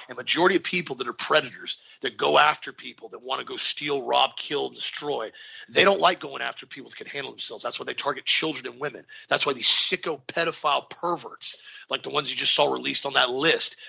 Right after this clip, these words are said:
that's why they like little children. They like to dominate them because they can be something. It's 'cause they feel like nobody can stop them.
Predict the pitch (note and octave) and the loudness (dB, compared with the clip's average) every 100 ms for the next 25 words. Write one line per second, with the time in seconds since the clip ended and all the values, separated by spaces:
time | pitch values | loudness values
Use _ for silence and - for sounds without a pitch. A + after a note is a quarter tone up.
0 | - D#3+ - E3+ D#3 D3 - C3+ - - | 0 2 2 0 2 0 0 -8 -2 0
1 | E3+ C#3 - _ _ _ _ - D3 C3 | 0 -2 -12 _ _ _ _ 0 2 4
2 | C#3+ F#3 - - C#3 D3 D#3 B2 A#2+ A#2+ | 4 4 0 -16 -8 -8 -8 -12 -16 -16
3 | B2 - - C#3 E3 - - _ D#3 E3 | -18 -14 -8 -4 -4 -6 -16 _ -6 0
4 | - C#3 A2+ - F#2+ - - - - C#3+ | 0 0 -8 -18 -20 -20 -20 -12 -10 -6
5 | - D#3+ D3+ - F3 D#3 C#3 - D3 D3 | 0 0 0 0 2 2 0 -4 -6 -4
6 | C#3 B2+ B2 - D3+ D3 - - | -4 -6 -4 -2 0 -2 -4 -18